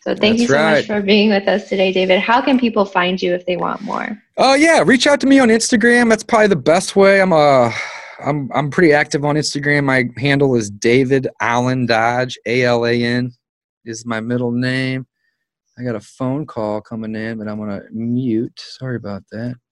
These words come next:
Speaker 2: And, uh, yeah, Instagram, um, Facebook, YouTube. I'm building my YouTube channel. I just,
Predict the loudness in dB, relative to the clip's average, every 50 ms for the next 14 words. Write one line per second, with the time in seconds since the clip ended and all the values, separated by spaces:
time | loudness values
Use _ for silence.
0 | _ _ -20 -20 -20 -20 -20 _ _ -2 0 2 2 2 2 2 2 2 2 2
1 | 4 4 4 4 4 2 0 -4 -10 _ _ _ _ _ _ _ _ _ _ 2
2 | 2 2 2 0 -2 0 0 0 0 2 2 4 2 4 2 2 2 2 0 0
3 | -2 -4 -6 -4 -2 0 0 2 2 2 2 2 0 0 -2 -4 -8 -12 _ _
4 | _ _ _ _ 0 2 2 2 0 -4 -6 _ 2 4 6 6 4 4 2 -2
5 | -8 -18 -18 _ -4 2 4 4 4 4 2 0 2 4 4 4 4 4 2 2
6 | 2 2 2 2 2 0 -2 -2 -2 0 -2 -2 -2 -4 -6 -6 -6 -6 -8 -6
7 | -6 -4 -2 -4 -4 -4 -6 -10 -10 -12 -14